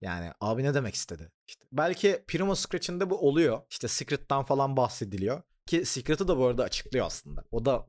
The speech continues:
bunlar güzel sekanslar ama Indigo'nun hep yapmak istediği şey bir kulaklık müziği ya. Yani iletişim kurmak istiyor dinleyicisiyle. Bu iletişimi iyi kurabilmesini sağlayan bir şey. Çünkü sen kafanda gidip başka bir şeye bakmıyorsun. Ya da düşünmüyorsun. Kafanda bir soru işareti olmuyor. Ya da sen bir yerde kopmuyorsun.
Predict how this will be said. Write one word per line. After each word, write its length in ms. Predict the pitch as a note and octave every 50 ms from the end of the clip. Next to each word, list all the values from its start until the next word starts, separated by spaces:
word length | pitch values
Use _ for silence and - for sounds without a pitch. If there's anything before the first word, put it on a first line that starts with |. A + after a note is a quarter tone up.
| _ - - -
bunlar 260 | B2+ C#3+ F3 A3+ B3+ G#3+
güzel 380 | - C#3 B2+ F3+ G3 G#3 F#3+ - -
sekanslar 560 | - - - C3+ - A2 A2+ - - - D#3+
ama 280 | G#3+ A3+ G#3+ C3+ - - _ - - -
Indigo'nun 460 | B2+ C3 D3 D#3 F3 F3 F#3 F#3 F3+
hep 180 | F3 G3 F#3+ -
yapmak 300 | D3+ D3+ - F3 E3+ -
istediği 260 | - - D#3+ E3+ E3+
şey 180 | - - F3+ D#3+
bir 60 | E3
kulaklık 440 | - - B2+ C3 - - E3 - -
müziği 300 | C#3+ C3 A#2+ C3+ C#3+ A#2+
ya. 160 | E2+ D#2 - _ -
Yani 300 | G2 F#2 F#2 F2+ F#2 F#2+ - _ _ - A2+ G#2 -
iletişim 340 | - B2+ C#3 C#3+ - - F#3
kurmak 300 | - - C#3+ B2 A2+ G2+
istiyor 240 | - - - F#2+ E2
dinleyicisiyle. 640 | G2+ G2+ G2+ F#2+ F#2+ F2+ F#2+ - - - F#3 D#3+ C#3
Bu 100 | D#3 E3
iletişimi 600 | D#3+ E3+ - D3+ - - F3 F#3 G3 F#3 - - _ _
iyi 180 | - E3 G3 F#3+
kurabilmesini 580 | - F#3 E3+ E3 D#3 D#3+ D#3+ D#3+ - F3 F3+
sağlayan 420 | - - C3+ A2+ G2+ G#2 G2+ G2+ G#2+
bir 40 | -
şey. 120 | E3+ F3
Çünkü 360 | - - C3+ C3 B2 D3+ D#3
sen 280 | C#3+ - - D3+ D3+ D3
kafanda 640 | - - C3+ - C#3+ C#3 D3 C#3+ D3+ D#3+ D#3 D3 - -
gidip 300 | B2+ B2+ B2 D3+ B2+ -
başka 240 | C3 B2 - - C#3
bir 40 | -
şeye 140 | - C#3 B2+
bakmıyorsun. 460 | B2+ A#2+ - F#2+ E2+ D#2+ - - - -
Ya 80 | A2+
da 160 | A2 G#2+ F#2+
düşünmüyorsun. 560 | G2+ B2+ - - D3+ C#3 B2+ A#2 G2 - - E2+
Kafanda 380 | - A#2 A2 - A#2+ B2+ C3+
bir 60 | C3+
soru 180 | - - C#3+ C3+
işareti 320 | B2+ - C#3 C3 B2+ -
olmuyor. 200 | C#3 C3 A2+ G#2
Ya 40 | G2
da 60 | A#2
sen 260 | A2+ - C3 B2+ C3 B2+
bir 40 |
yerde 280 | C3+ C3+ C3 B2+ C3+ C3
kopmuyorsun. 500 | - C#3+ - - A2 F2+ D#2+ - -